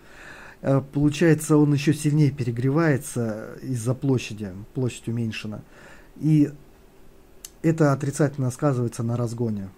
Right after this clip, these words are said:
соответственно, и на стабильности. Поэтому, ну, пять восемьсот, например, гнать плохо получится. В большинстве случаев, в общем, люди берут пять семьсот, гонят его и получают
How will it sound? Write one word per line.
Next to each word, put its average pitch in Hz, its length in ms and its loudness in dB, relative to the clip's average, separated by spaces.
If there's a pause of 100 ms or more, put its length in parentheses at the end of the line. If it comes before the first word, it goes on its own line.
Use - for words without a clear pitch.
(120)
соответственно, 123 560 -6
и 123 80 -2
на 123 120 -2
стабильности. 110 680 -6
Поэтому, 113 400 -4 (320)
ну, 156 280 -2 (300)
пять 143 180 4
восемьсот, 139 480 -2
например, 117 340 -4
гнать 120 480 -4 (140)
плохо 117 240 -8
получится. 95 460 -14 (720)
В 113 80 -4
большинстве 143 420 0
случаев, 156 640 -2
в 123 80 -6
общем, 120 400 -6 (920)
люди 123 260 -6
берут 117 380 -2
пять 123 240 -2
семьсот, 156 380 -2
гонят 131 420 2
его 113 200 0
и 110 140 -4
получают 123 540 -2